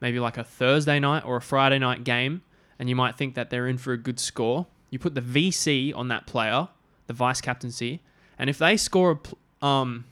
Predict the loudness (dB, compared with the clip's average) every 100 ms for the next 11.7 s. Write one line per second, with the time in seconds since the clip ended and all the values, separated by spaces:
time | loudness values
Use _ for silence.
0 | _ -12 -6 -4 0 4 4 4 0 -2
1 | -4 -4 -4 -4 -4 -10 -6 -6 -6 -2
2 | 0 0 -4 -6 -8 -6 -10 -6 -6 -4
3 | -2 -2 0 2 2 2 0 -2 _ _
4 | _ _ _ 2 4 4 2 2 0 -2
5 | -6 _ _ _ _ _ _ -18 -6 0
6 | 2 2 0 4 6 4 2 0 0 -2
7 | 2 2 2 -2 -8 _ _ _ _ -2
8 | 2 0 2 2 2 -4 -12 -12 _ _
9 | _ _ _ _ -6 -2 4 4 4 -2
10 | 0 0 0 2 2 2 2 2 0 -4
11 | -4 2 2 2 -2 -8